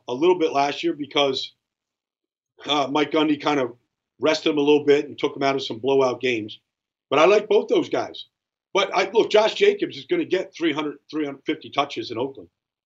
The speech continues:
Um, you know, and I don't, and I think he catches the ball. A lot of these guys catch the ball a lot better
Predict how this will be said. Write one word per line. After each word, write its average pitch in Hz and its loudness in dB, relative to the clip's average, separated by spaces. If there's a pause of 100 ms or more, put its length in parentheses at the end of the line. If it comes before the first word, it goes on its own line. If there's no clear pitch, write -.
(200)
Um, 113 0 (180)
you 139 -2
know, 120 0 (280)
and 127 -6
I 139 0
don't, 170 0 (160)
and 143 -4
I 139 0
think 156 0
he 135 -8
catches - -6
the 135 -14
ball. 123 0
A - 2
lot 190 6
of 185 2
these 143 2
guys 120 -2 (480)
catch 175 2
the 147 0
ball 131 0
a 123 0
lot 147 -2
better 120 0